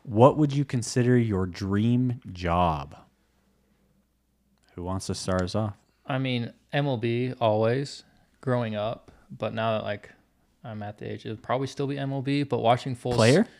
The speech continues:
Speaker 2: Yeah, M L B player, but watching full swing professional golf player would be pretty dope as well.
Speaker 1: <laughs>
Speaker 2: Um, but I'll still stay M L B.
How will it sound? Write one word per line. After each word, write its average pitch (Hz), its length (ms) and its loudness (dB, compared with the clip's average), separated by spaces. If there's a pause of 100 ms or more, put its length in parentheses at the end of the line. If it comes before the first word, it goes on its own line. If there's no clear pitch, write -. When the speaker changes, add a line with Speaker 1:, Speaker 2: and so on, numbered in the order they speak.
(240)
Speaker 2:
Yeah, 120 160 4
M 123 80 2
L 127 60 -2
B 120 100 0
player, 107 500 0 (140)
but 131 80 -6
watching 139 340 2
full 123 280 -4
swing 117 400 -2
professional 110 440 -2
golf 98 260 -6
player 107 180 -4
would 107 40 -8
be 107 60 -10
pretty 110 220 -8
dope 95 320 -4
as 104 120 -10
well. 101 300 -4 (360)
Speaker 1:
<laughs> 151 80 -10 (920)
Speaker 2:
Um, 104 400 -2
but 104 160 -2
I'll 101 100 -2
still - 220 -12
stay - 240 -10
M - 120 -10
L 117 120 -8
B. 117 200 -10